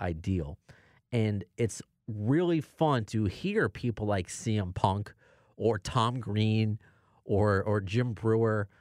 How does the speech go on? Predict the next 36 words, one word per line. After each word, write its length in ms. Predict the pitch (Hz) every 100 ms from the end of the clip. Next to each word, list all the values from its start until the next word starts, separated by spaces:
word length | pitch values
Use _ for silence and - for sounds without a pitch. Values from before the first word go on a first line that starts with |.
| _ -
or 480 | 107 101 98 95 - _ _ -
Pollyanna 400 | 143 147 143 123
McIntosh 720 | 110 123 131 113 110 92 90
from 140 | - 101
The 80 | 87
Walking 480 | 107 110 - 101
Dead, 420 | 92 104 92 90 - - _ _ -
people 340 | - 202 202 147
who 360 | 151 143 127 -
I'm 220 | 127 131
taking 340 | 175 190 185
them 160 | 151 131
out 220 | 120 123
of 80 | 113
their 140 | 104
typical 540 | - 123 117 - 113 -
interview 400 | 110 113 95 107 -
element 500 | 98 123 156 180 - _ _ -
and 180 | 95 104
asking 380 | 110 117 - 113
them 160 | 110 98
about 460 | 82 95 87 85 _
Guns 280 | - 92 85
N' 120 | 85
Roses. 640 | 76 76 73 69 67 - - _ - -
You're 100 | 104
not 180 | 135 -
gonna 140 | 139
hear 180 | 113 123
that 160 | 98 87
anywhere 520 | 113 101 95 92 87
else. 440 | 87 80 - - - _ - _ _
So 240 | - 160
many 240 | 226 190
of 160 | 131 117
these 420 | 120 113 95 -